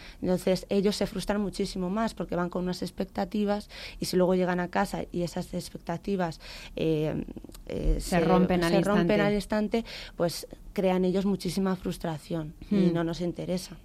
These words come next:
Speaker 2: Y ese, este, eh, bueno, mm, problema que, o esta, esto que, este, esto que se detecta, que n-, hemos escuchado muchas veces,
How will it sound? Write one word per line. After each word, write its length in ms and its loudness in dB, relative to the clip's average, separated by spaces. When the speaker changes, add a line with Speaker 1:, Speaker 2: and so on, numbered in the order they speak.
Speaker 2:
Y 140 4
ese, 800 2
este, 520 -2
eh, 300 -2
bueno, 380 -2
mm, 460 -2
problema 640 0
que, 300 -4
o 140 -2
esta, 400 -2
esto 320 -6
que, 240 -4
este, 400 -8
esto 160 -8
que 80 -6
se 100 -2
detecta, 500 0
que 60 -8
n-, 240 0
hemos 240 -4
escuchado 400 -6
muchas 320 -4
veces, 320 -2